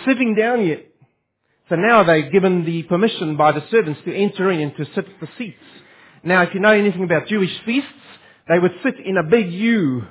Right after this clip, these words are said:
All right? Can you see it in your mind's eye now? And right in the middle of the U at the bottommost is the host. And right next to him on the right and left are the seats of honor. And then the seats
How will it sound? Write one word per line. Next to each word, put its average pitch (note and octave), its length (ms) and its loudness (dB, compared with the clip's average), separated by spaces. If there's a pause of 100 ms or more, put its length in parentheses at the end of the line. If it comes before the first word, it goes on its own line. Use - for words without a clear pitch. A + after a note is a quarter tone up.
(380)
All A#2+ 120 -10
right? G3+ 240 0
Can F3 100 -6
you D#3 160 -6
see G#3 60 -6
it F#3 80 -4
in F3+ 80 -6
your D#3+ 80 -4
mind's F3+ 300 0
eye F3 180 0
now? G3+ 340 0 (720)
And D#3 240 0
right A3 240 4
in A3 120 -2
the G#3 60 4
middle G#3+ 260 4
of D3 160 2
the E3 100 0
U F#3 220 0
at F3 80 -4
the E3+ 60 -6
bottommost D3+ 800 -2
is F3 240 0 (200)
the E3+ 320 -4 (200)
host. C#3+ 280 -2 (1200)
And D#3+ 180 -4
right G#3+ 300 4
next - 200 -4
to A#3+ 60 -2
him G#3 100 2
on F3 120 2
the D3+ 80 0
right A#3 280 4
and G#3 200 -4
left G3+ 240 0
are D#3+ 80 0
the D3 200 -6
seats G#3 240 -6
of E3 140 -2
honor. E3 320 0 (240)
And D#3 240 -4
then A3 400 2
the F3 80 0 (160)
seats A3+ 200 -8